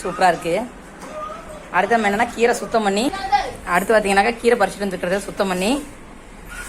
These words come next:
எப்படி கூட்டு வைக்கிறோம், கிடைய போறோங்கிறத பார்க்கலாம். அடுத்த வீடியோல வரும்.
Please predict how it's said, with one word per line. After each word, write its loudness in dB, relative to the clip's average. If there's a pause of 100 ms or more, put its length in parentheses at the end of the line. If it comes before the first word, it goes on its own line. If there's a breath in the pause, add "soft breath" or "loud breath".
(140)
எப்படி 2 (100)
கூட்டு 0
வைக்கிறோம், -2
கிடைய 2
போறோங்கிறத 0
பார்க்கலாம். 0 (680)
அடுத்த -2
வீடியோல 2
வரும். 2